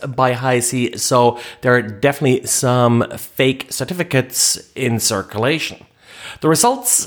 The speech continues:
cable modem I S Ps worldwide have to specifically blacklist the leaked A V M certificate.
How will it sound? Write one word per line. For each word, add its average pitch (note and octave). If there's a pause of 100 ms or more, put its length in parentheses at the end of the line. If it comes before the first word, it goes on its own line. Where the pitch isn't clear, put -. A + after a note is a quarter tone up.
(160)
cable G3
modem F3+
I D3+
S D3
Ps C#3
worldwide C3
have D3+
to D#3
specifically B2+
blacklist C#3 (280)
the C3+
leaked C#3 (220)
A B2+
V A#2+
M B2
certificate. D#3+